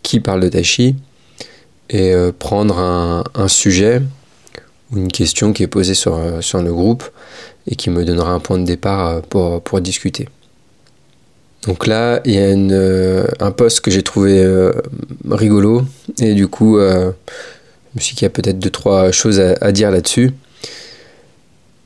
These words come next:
Le post est le suivant. « Les Chinois sont réputés pour préserver des secrets.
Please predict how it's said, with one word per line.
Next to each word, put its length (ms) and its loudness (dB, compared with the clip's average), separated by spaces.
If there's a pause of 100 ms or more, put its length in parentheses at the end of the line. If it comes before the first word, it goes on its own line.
(120)
Le 280 2
post 340 0
est 20 2
le 60 0
suivant. « 540 2 (760)
Les 240 4
Chinois 380 4
sont 160 0
réputés 640 0
pour 280 -4
préserver 540 2
des 100 2
secrets. 440 -4